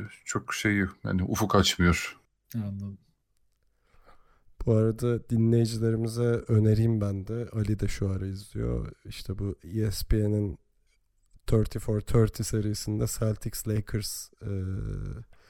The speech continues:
Speaker 3: Best Friends mi? Best Enemies mi? Öyle mi
Speaker 1: Best
Speaker 3: geçiyor?
Speaker 1: Enemies.
Speaker 3: Best of Enemies. E,
Speaker 1: Okey.
Speaker 3: izlemenizi öneririm. İki bölüm işte toplamda dört saate yakın süreli. Ta Bill Russell döneminden başlayıp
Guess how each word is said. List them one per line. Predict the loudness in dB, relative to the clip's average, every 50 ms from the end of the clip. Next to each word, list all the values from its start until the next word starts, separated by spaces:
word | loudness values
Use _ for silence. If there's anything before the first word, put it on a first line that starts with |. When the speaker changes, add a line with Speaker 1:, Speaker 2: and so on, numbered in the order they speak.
| _ _ _ _ _ -20 -2 4 6
Speaker 3:
Best | 6 6 6 4 0 -4 -4
Friends | 0 2 2 2 2 0 -4 -6 -2 -2
mi? | -2 2 2
Best | 2 2 2 0 -2 -2
Enemies | 0 0 0 2 2 2 2 0 -2 -4 -6
mi? | -6 -6 -4 -4 -2
Öyle | 0 0 2 4 6
mi | 6
Speaker 1:
Best | 6 6
Speaker 3:
geçiyor? | 4 2 0 -4 -6 -6
Speaker 1:
Enemies. | -6 -4 -4 -4 -6 -6 -8 -8 -6 0 4 6
Speaker 3:
Best | 6 6 6 4 0
of | 0 0 0 0
Enemies. | 0 0 0 -2 -4 -6 -8 -10 -16 -18 -20 -20 -20 _ _ _ _ _ _ _ -20 -20 _ -16 -10
E, | -8
Speaker 1:
Okey. | -6 -4 -4 -2
Speaker 3:
izlemenizi | 0 2 4 4 6 6 6 6 6 6 6
öneririm. | 6 6 6 6 4 4 2 2
İki | 0 -2 -2 0 4 6
bölüm | 6 6 6 4 0 0 -2 -4 -6 -8 -12 _ _ _
işte | -14 -14 -6 -4 -2
toplamda | 0 2 2 2 2 2 2 2 2 2 2 0 0 0 0 2 2 4 2 2 4 6
dört | 6 6 6 6 4
saate | 0 0 0 0 0 0 0 0
yakın | 0 0 -2 -2 -2 0 0 0 -2 -4 -8 _ -10
süreli. | -6 -4 0 0 2 2 2 0 0 -2 -4 -4 -6 -10 -16 -20 -20 -20 _ _ _ -20 _ _ _ -12 -8 -2
Ta | 0 2 4 6 6 6 6 6
Bill | 6 6 6 6 6
Russell | 6 6 4 4 0 2 4
döneminden | 6 6 6 6 6 4 4 2 2 2 0 0 0
başlayıp | 0 0 -2 -2 -2 -2 0 0 0 -2